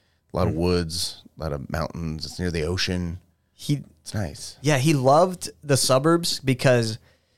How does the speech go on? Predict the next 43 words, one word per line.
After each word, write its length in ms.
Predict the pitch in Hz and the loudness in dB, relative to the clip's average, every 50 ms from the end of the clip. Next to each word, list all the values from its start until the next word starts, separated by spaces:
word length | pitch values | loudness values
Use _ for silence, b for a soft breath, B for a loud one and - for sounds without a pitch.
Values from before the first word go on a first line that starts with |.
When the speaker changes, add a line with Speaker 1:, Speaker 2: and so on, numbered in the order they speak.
| _ _ _ _ _ _ _ _ _ - | _ _ _ _ _ _ _ _ _ -2
Speaker 2:
l-, 200 | 123 117 82 - - | -2 -2 -2 -4 -4
what 180 | - 131 120 131 | 0 2 2 2
he 300 | - - - 196 220 220 | 0 0 2 2 2 2
said 400 | - - 139 123 123 120 120 117 | 4 4 6 6 6 4 4 4
was 200 | 117 110 107 - | 4 4 2 2
people 300 | - - 160 156 165 165 | 0 0 0 2 4 4
would 100 | 151 131 | 4 4
leave 220 | 123 127 135 139 120 | 4 4 4 4 4
their 120 | - - 110 | 4 2 2
doors 360 | 104 113 117 135 147 147 127 | 2 4 4 6 6 4 4
unlocked. 540 | 110 92 87 95 92 82 - _ - - - _ _ _ _ _ | 0 -2 -2 -4 -4 -6 -6 _ -10 -10 -10 _ _ _ _ _
That's 240 | 127 127 123 - 127 | 2 2 2 2 2
why 320 | 127 117 113 120 127 143 - - | 2 2 2 0 -2 -6 -6 -2
he 120 | 135 135 | -2 0
would, 280 | 127 127 123 117 - - | 2 0 0 -2 -6 -14
it 220 | - - - 143 | -16 -6 -2 0
would 160 | 135 131 120 | 2 2 2
be 120 | 123 120 117 | 2 0 0
super 280 | - - 143 - 120 - | 2 0 0 0 0 0
easy 260 | 117 135 139 139 131 | 0 0 2 0 0
for 140 | - - 117 | -2 -2 -2
him 80 | 117 113 | -2 0
to 60 | 110 | 0
break 240 | - 104 107 107 120 | -2 -2 -2 -2 -2
in. 100 | 120 120 | 0 0
He 60 | 117 | 0
didn't 120 | 117 110 107 | 2 0 0
have 120 | 104 - | -2 -4
to 80 | - - | -6 -8
go 120 | 107 104 | -8 -6
through 180 | - 110 104 104 | -6 -6 -6 -4
a 20 | |
window. 720 | 107 117 123 123 113 120 120 117 117 117 117 113 113 113 110 B B B B B B B B B B B B _ | 0 0 2 4 4 6 6 6 6 4 4 2 2 0 -2 B B B B B B B B B B B B _
Like, 340 | 117 123 113 104 104 - - _ _ _ _ _ _ _ _ 135 | 0 2 2 2 2 0 -6 _ _ _ _ _ _ _ _ 0
a 40 | |
lot 180 | 131 123 123 123 | 2 4 4 4
of 60 | 120 | 2
people 160 | 131 120 117 | 2 2 4
didn't 180 | 117 120 113 107 | 4 4 4 4
have 280 | 113 110 101 104 101 - | 2 0 -2 -2 -4 0
guns 320 | 107 104 113 120 127 127 | 0 2 4 4 2 4
back 220 | 123 123 127 123 - | 4 4 2 4 2
then 300 | 147 139 147 160 160 | 2 4 4 2 0